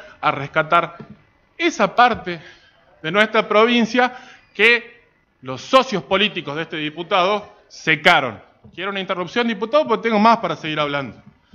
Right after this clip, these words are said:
Después tiene, tiene el coraje de manchar este proyecto trayendo números de resultados electorales. O sea,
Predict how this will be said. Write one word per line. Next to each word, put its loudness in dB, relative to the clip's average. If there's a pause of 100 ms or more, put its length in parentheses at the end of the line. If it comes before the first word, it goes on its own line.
(220)
Después -12
tiene, -6 (1080)
tiene -8
el -6
coraje -6
de -6
manchar -8
este -12
proyecto -12
trayendo -4
números -4
de -8
resultados -6
electorales. 0
O -8
sea, -2